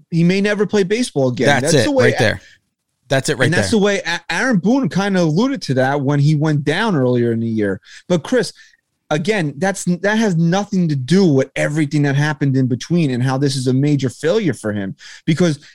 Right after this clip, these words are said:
Speaker 1: even if this happens to Clint Frazier, but it happens in Pittsburgh because we traded him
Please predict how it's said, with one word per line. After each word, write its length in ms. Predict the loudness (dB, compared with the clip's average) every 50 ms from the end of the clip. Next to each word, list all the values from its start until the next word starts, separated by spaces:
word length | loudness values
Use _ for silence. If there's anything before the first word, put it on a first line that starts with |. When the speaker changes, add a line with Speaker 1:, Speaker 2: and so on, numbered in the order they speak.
| _ _ _ _ _ -2
Speaker 1:
even 280 | 0 0 2 2 0
if 120 | -2 0 0
this 180 | 0 0 0
happens 580 | 0 -2 -2 -2 -4 -4 -2 0 0 0 0 -2
to 360 | 0 0 2 2 2 0 -2 -6 -6
Clint 220 | -4 -2 -2 -2
Frazier, 600 | -2 -2 -2 0 0 0 0 0 0 0 -2 -4 _ _ _ _ _
but 120 | 0 0 2
it 80 | 2
happens 540 | 2 0 0 -2 -2 -2 0 0 0 2 2
in 160 | 0 0 0
Pittsburgh 600 | -2 -4 -4 -4 -4 -4 -4 -4 -2 -2 0 0
because 280 | -2 -2 -2 -2 0 0
we 100 | 0 -2
traded 480 | -2 -2 -2 -2 -2 0 0 -2 -2
him 220 | 0 0 0 -2